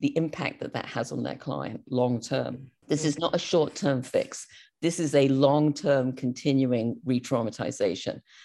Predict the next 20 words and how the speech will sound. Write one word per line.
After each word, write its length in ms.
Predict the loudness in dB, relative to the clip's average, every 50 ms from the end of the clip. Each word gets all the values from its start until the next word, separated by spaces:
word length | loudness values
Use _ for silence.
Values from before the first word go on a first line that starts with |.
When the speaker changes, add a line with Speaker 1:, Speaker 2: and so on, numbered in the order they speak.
| -16 -10
Speaker 1:
And 140 | -4 -2 0
I 60 | 0
think 220 | 2 2 0 0 2
that's 200 | 0 0 0 -2
something 380 | -4 -4 -4 -2 -4 -6 -4 -2
that 120 | -2 -2 -2
a 40 |
lot 240 | 0 2 0 0 0
of 120 | -2 -6 -4
lawyers 500 | -2 2 2 2 2 0 -2 -6 -12 -18 _ -2
don't 260 | 2 2 2 2 0
fully 280 | -4 -2 -2 0 0 -2
understand 580 | -4 -4 -6 -8 -8 -8 -8 -6 -6 -8 -6
yet. 240 | -6 -8 -8 -8 -12 _ -20 -20 _ _ _ _ -20 _ _ _ _ _ -10
Speaker 2:
So 540 | -8 0 6 6 6 6 6 2 0 -6 _ _ _ _ _
the 120 | 0 2 2
campaign 520 | 2 2 -2 -2 0 0 0 2 2 4
launched 600 | 4 6 6 6 4 2 0 -6 -10 -10 -12 -18 _ _ _ -10 0
last 320 | 4 6 6 6 4 2
September. 680 | -4 -4 -4 -2 -6 -6 -4 -2 0 0 0 -2 -4